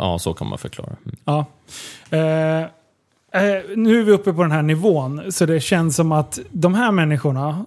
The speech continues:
Speaker 2: de
Speaker 1: Mm.
Speaker 2: är väldigt barska. <laughs> Alltså, det är
Speaker 1: Ja.
Speaker 2: bara min bild
Speaker 1: Ja.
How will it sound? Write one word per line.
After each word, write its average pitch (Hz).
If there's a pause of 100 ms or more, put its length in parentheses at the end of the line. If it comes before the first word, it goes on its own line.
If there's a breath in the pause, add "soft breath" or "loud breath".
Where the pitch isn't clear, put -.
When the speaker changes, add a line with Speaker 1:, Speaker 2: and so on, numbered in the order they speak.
(100)
Speaker 2:
de 151
Speaker 1:
Mm. 175
Speaker 2:
är 170
väldigt 156
barska. 127
<laughs> -
Alltså, 285
det 247
är -
Speaker 1:
Ja. 175
Speaker 2:
bara 294
min 214
bild 180
Speaker 1:
Ja. 117